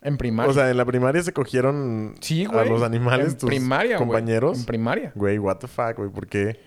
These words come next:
Speaker 1: Y en, en primaria ya había muchos güeyes que estaban pensando en, en compañeras y la chingada. Yo, neta, yo pensaba en Pokémon. Yo pensaba en, en
Speaker 2: Bueno,
Speaker 1: ir a, ir a ver Los Caballeros del Zodiaco,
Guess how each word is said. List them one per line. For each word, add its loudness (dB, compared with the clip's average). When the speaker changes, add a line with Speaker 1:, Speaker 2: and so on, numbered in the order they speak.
Speaker 1:
Y 0
en, -4
en -2
primaria 0
ya 2
había 0
muchos -4
güeyes 0
que -18
estaban -6
pensando -4
en, -4
en -2
compañeras -2
y -10
la -6
chingada. -2
Yo, -2
neta, -2
yo -2
pensaba -2
en -2
Pokémon. 0
Yo -4
pensaba 2
en, -4
en 0
Speaker 2:
Bueno, 6
Speaker 1:
ir 2
a, -14
ir 2
a 4
ver 2
Los 0
Caballeros 2
del -6
Zodiaco, 2